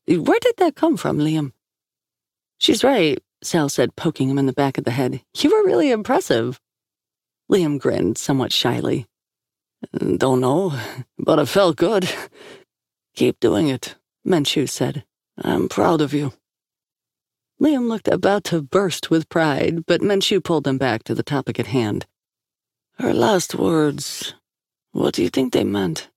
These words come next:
That had bothered Asanti. The Pythia, dying in her arms, spouted obscure wisdom that she couldn't give details on.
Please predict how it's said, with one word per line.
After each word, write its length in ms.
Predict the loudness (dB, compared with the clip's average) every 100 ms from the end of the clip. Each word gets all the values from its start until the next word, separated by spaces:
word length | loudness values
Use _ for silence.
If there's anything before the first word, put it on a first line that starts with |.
| _ _ _ _ _ _ _ _ _ _ _ 0
That 160 | 2
had 180 | 2 0
bothered 420 | 2 2 2 0
Asanti. 640 | -4 -2 0 0 0 -2 -4 _ _ _ _ _ _ _ 0
The 100 | 2
Pythia, 480 | 2 2 2 2 0
dying 420 | 0 2 2 2
in 100 | 2
her 160 | 0 0
arms, 420 | 2 2 0 -2
spouted 580 | -6 -4 -2 2 2 2
obscure 480 | 0 -4 -2 0
wisdom 440 | 2 0 2 0 2
that 140 | 0
she 120 | -2
couldn't 260 | -2 -2 0
give 140 | 0
details 480 | 0 -4 -2 -2 0
on. 300 | 0 -2 -4